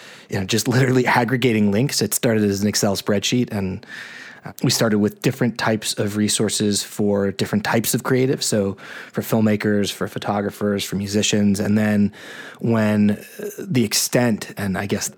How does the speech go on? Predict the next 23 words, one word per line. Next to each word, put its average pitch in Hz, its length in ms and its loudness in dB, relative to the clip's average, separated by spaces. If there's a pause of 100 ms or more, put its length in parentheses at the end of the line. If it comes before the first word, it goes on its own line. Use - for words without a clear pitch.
the - 100 -4
power 110 580 2
of 95 200 -4
this - 520 -2
crisis 98 460 -2
became 98 520 0 (200)
really 104 260 0
apparent, 117 500 0 (380)
we 123 120 2
started 107 340 2
looking 104 380 2
out 98 320 -2
at 98 280 -6
financial 104 460 0
resources 92 680 -2
and 98 580 -4 (640)
different 117 360 0
things 110 360 2
that 104 160 -2
were 101 160 2
available 101 800 2
to - 180 -2
help 101 300 -2